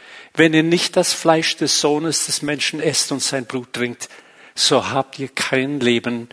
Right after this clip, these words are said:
in euch selbst. Wer mein Fleisch isst und mein Blut trinkt, hat ewiges Leben, und ich werde ihn auferwecken am letzten Tage. Denn mein Fleisch ist wahre Speise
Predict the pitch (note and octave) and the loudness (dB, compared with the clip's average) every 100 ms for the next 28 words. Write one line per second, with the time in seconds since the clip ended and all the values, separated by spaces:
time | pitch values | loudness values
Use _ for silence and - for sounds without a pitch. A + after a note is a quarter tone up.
0 | - _ C#3+ A#2 B2+ A#2 - A#2+ - - | -20 _ -6 -6 -8 -8 -6 -6 -8 -10
1 | - - _ _ _ _ - _ - - | -10 -16 _ _ _ _ -20 _ -20 -2
2 | - E3+ G3 G#3+ - F#3+ F#3+ F#3+ - G3+ | 2 6 6 4 2 6 6 6 4 2
3 | - E3+ D3+ D3 D3 C#3 C#3+ C3+ - - | 2 0 2 2 2 -2 -2 -4 -4 -6
4 | B2+ A2+ G#2 - - _ _ _ - C#3+ | -4 -4 -6 -12 -12 _ _ _ -2 -2
5 | - - - F3 F#3+ G3+ - C3+ A#2+ G#2+ | -2 0 4 6 6 4 4 4 4 2
6 | C3+ C3 _ _ - - - - D3 C3+ | -6 -8 _ _ -20 -20 -20 -2 0 0
7 | - D3+ C#3 C3+ C3+ - - G#3+ B3 - | 2 2 4 2 0 0 8 10 10 6
8 | - G#3 G3+ - F#3+ G3+ - - - _ | 4 6 6 4 0 -2 -6 -20 -20 _
9 | - C3+ B2+ B2+ - - C3 - B2 - | -4 0 2 0 0 -4 -6 -8 -6 -6
10 | - - _ _ _ _ _ - A2 G#2 | -10 -18 _ _ _ _ _ -2 -2 2
11 | B2+ E3+ F3+ - C3+ D3+ - - F#3+ - | 2 2 -4 -4 -2 -2 -4 -8 -6 -6
12 | - B2 D3+ E3 G3+ - - B2 A2 G2+ | -2 2 4 2 0 -2 -2 -4 -2 -4
13 | E3+ | -6